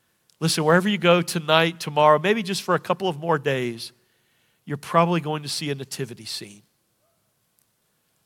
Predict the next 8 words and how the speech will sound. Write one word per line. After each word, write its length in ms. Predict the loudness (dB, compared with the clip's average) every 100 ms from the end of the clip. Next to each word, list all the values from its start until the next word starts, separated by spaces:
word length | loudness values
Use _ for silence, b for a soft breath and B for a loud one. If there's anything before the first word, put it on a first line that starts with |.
| _ -10
Look 200 | -8 -6
at 80 |
the 80 | -8
star. 500 | -10 -8 -8 -10 -16 _ _ _ _ _ _ _ _ _ _ _ _ _ _ _ _ -2
God 420 | 0 2 0 -4
provides 840 | -8 -6 0 0 0 -2 -8 -14
travel 380 | -4 -4 -4 -8
guides 560 | -16 -18 -20 _ -20